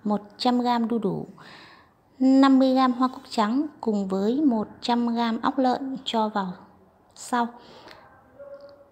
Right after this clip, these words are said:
Các nguyên liệu cho vào nồi đun sôi với một lít nước, sau đó cho óc lợn vào đun thêm chừng hai mươi phút cho nhừ. Ăn nóng mỗi ngày hai lần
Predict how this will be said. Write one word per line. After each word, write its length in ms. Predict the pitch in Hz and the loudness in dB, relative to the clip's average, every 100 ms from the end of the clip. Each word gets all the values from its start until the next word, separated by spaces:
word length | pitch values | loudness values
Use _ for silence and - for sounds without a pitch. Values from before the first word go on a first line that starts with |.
| _ _ _ _ - - - - - - | _ _ _ _ -20 -20 -20 -20 -14 -2
Các 140 | 311 | 6
nguyên 160 | 302 262 | 6 8
liệu 220 | 262 - | 4 2
cho 180 | - 240 | -2 0
vào 120 | 214 | 2
nồi 240 | 208 202 | 2 0
đun 180 | 196 226 | 0 -2
sôi 360 | 226 269 262 233 | 0 2 2 0
với 260 | 202 214 | -2 0
một 180 | 262 233 | 2 0
lít 180 | 214 294 | 2 0
nước, 220 | 330 415 403 | 0 -4 -6
sau 320 | - - 240 | -16 -4 -2
đó 320 | 214 208 226 285 | 0 -2 -4 -4
cho 120 | 247 | -4
óc 200 | - - | -4 -2
lợn 280 | 254 233 196 | 0 0 -2
vào 320 | 208 190 185 202 | 0 -2 -4 -2
đun 200 | 233 226 - | -2 -2 -6
thêm 180 | - 220 | -8 -8
chừng 220 | - 196 | -4 -6
hai 140 | 190 208 | -4 -6
mươi 140 | 208 | -6
phút 280 | - 339 - - | -4 -4 -6 -12
cho 100 | - | -6
nhừ. 280 | 226 208 190 185 - - - - - | -2 0 -2 -4 -14 -20 -20 -20 -6
Ăn 360 | 233 233 226 | -2 -2 -2
nóng 240 | 214 214 254 | -2 -2 -2
mỗi 160 | 240 | 0
ngày 200 | 262 220 | -2 -4
hai 260 | 190 - 240 | -4 -4 0
lần 180 | 233 | 2